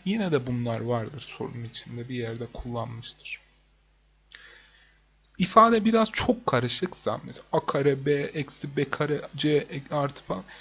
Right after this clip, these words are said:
ortaklara bakın. Yani hepsinde ortak olan bir şey var mı? Ben bunun bir parantezini alınca tak tak alt üst sadeleşir zaten.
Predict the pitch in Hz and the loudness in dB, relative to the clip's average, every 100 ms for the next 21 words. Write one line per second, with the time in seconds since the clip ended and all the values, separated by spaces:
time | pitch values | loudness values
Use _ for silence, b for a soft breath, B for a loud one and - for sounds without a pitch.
0 | B B B _ 180 175 - 196 - 180 | B B B _ 8 8 8 -2 4 8
1 | 170 131 107 - 120 131 160 156 - - | 8 8 4 0 -4 0 2 2 0 -4
2 | - - 175 165 160 160 - 165 - 151 | 2 4 4 4 4 4 0 -4 0 0
3 | 147 151 - 147 135 143 127 107 113 143 | 0 0 0 0 4 4 4 2 2 2
4 | 143 139 143 131 - 135 131 131 135 131 | 4 4 4 4 6 4 2 0 -4 -4
5 | 135 147 180 135 - 151 - 156 - 143 | -2 0 0 -2 0 -2 -2 -6 0 2
6 | 135 151 - - - 117 120 113 110 - | 2 -2 -4 -2 0 0 0 -2 -2 -4
7 | 113 117 110 110 | -8 -12 -14 -14